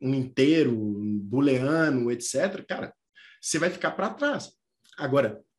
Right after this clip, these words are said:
tentando trazer um pouco pra linguagem do leigo, até pra ajudar as pessoas aqui que vão, que vão escu-,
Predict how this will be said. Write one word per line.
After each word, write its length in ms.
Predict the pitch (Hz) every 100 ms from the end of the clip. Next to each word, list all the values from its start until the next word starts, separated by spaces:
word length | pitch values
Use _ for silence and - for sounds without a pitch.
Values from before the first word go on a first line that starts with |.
| _ _ _ -
tentando 340 | 165 190 240
trazer 220 | 226 175
um 80 | 165
pouco 240 | 165 156
pra 140 | - 139
linguagem 360 | 139 131 127
do 120 | 123 117
leigo, 320 | 117 151 131
até 160 | 110
pra 140 | 131 139
ajudar 260 | 127 117
as 80 | 123
pessoas 420 | - 107 127 117
aqui 160 | 110 110
que 100 | -
vão, 160 | 120 123
que 140 | -
vão 120 | 110
escu-, 220 | 123 -